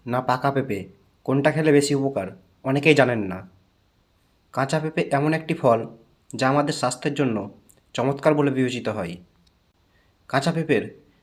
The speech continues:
কয়েকটি আশ্চর্যজনক উপকারিতা বলা হলো। কাঁচা পেঁপে হজম শক্তি বাড়ায়। কাঁচা পেঁপেতে সবচেয়ে বেশি পরিমাণে উপকারী পাচক এনজাইম পেপাইন পাওয়া যায়।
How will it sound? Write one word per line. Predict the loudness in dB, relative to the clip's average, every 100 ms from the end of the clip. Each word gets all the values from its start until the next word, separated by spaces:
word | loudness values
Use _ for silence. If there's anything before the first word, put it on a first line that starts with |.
| _ -2
কয়েকটি | -2 0 -2
আশ্চর্যজনক | -2 -2 -2 0 0 0
উপকারিতা | 0 2 2 2
বলা | 4 2
হলো। | 0 -4 -8 -10 _ _ _ _ _ _ _ _ _ _ -8
কাঁচা | -4 -2
পেঁপে | -2 -2 -4 -4 -12 _ _ _ -2
হজম | 0 0
শক্তি | -2 2
বাড়ায়। | 6 6 4 -8 -16 _ _ -20 _ _ -4
কাঁচা | -2 -2
পেঁপেতে | -2 -2 -2 -2 -4 -10 _ _
সবচেয়ে | -4 -2 0 0
বেশি | 0 0
পরিমাণে | -2 0 0
উপকারী | -2 -2 0 0
পাচক | 2 0 0 -4 -8 _ _ _ _ -2
এনজাইম | 2 4 4 2
পেপাইন | 0 2 2 4
পাওয়া | 4 4
যায়। | 2 -4